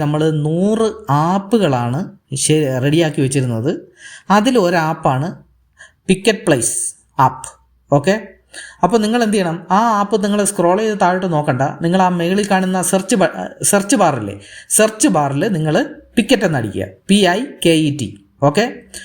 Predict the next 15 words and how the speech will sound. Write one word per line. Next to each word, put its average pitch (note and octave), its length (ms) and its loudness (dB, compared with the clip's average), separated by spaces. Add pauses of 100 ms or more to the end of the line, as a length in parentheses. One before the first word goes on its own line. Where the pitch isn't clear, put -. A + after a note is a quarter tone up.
(280)
പിക്കറ്റ് A#3+ 320 4
എന്നടിക്കുമ്പോൾ, F#3+ 500 0 (240)
ആ, - 20 4 (200)
ദാ E3 80 4 (120)
ഇതുപോലൊരു D#3+ 480 0
ആപ്പ് C#3 220 0
വരുന്നുണ്ടാവും, B2 560 0 (240)
കണ്ടോ, D3 200 2 (500)
അതിൻ്റെ E3 340 4
ടെസ്റ്റ് D#3 260 0
നെറ്റും G3 240 0
ഉണ്ട്, F#3+ 120 0 (100)
മെയിൻ D3 220 0
നെറ്റും C3+ 240 -2
ഉണ്ട്. F#2+ 120 -8